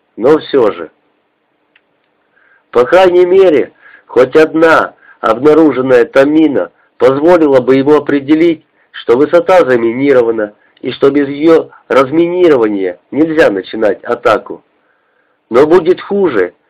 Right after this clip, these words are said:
если они там ничего не обнаружат, и он завтра влезет с батальоном на минное поле. В этот раз комбат легко нашёл в темноте над болотцем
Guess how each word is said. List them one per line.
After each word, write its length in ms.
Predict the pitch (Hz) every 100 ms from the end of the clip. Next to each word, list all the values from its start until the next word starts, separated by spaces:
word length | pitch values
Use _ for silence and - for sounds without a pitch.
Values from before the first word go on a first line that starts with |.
| _
если 480 | 113 160 175 - 147
они 280 | 147 156 175
там 280 | 156 143 143
ничего 380 | 131 143 143 143
не 120 | 139
обнаружат, 680 | 135 143 156 151 98 85 _ _ _ _ _ _ _
и 140 | - 160
он 300 | 170 170 135
завтра 400 | 165 165 - 113
влезет 420 | 110 147 123 120
с 40 | 104
батальоном 720 | 120 123 147 160 156 131 120 _ _
на 160 | 101 117
минное 460 | 143 165 139 120
поле. 440 | 104 - 98 90 85 _ _ _ _ _ _ _ _ _ _ _ _ _ _ _ _
В 120 | - 143
этот 280 | 180 180
раз 260 | 185 196 180
комбат 460 | - 131 135 156 156
легко 320 | 131 131 156
нашёл 420 | 151 147 - 165
в 60 | -
темноте 480 | 135 135 135 147 156
над 200 | 139 127
болотцем 640 | 135 151 156 - 101